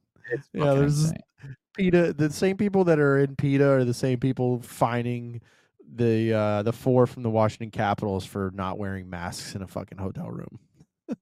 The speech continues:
Speaker 1: Yes.
Speaker 2: Same ideology there, so. Well, hey, all we can say is unity, man, and, uh, we just hope that, uh, hope that people start working together, man. Teamwork. Takes
Speaker 1: Unity.
Speaker 2: teamwork,
Speaker 1: Love
Speaker 2: so.
Speaker 1: each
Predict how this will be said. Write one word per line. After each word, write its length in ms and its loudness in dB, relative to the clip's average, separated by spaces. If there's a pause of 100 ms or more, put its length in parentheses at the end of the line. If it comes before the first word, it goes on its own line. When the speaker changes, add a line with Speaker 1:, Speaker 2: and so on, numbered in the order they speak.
(140)
Speaker 1:
Yes. 380 -10 (300)
Speaker 2:
Same 560 2
ideology 760 2
there, 380 -6
so. 380 -8 (800)
Well, 320 8
hey, 400 6
all 220 8
we 100 8
can 140 0
say 260 2
is 200 2
unity, 460 0
man, 500 -4
and, 460 -6
uh, 360 -2
we 120 0
just 200 -6
hope 260 2 (240)
that, 420 -2 (120)
uh, 460 0
hope 200 -2
that 220 -6
people 240 -2
start 200 0
working 240 -2
together, 320 0
man. 300 -2 (100)
Teamwork. 380 0 (320)
Takes 180 -2
Speaker 1:
Unity. 140 -2
Speaker 2:
teamwork, 340 -2 (160)
Speaker 1:
Love 260 6
Speaker 2:
so. 0 -
Speaker 1:
each 100 -8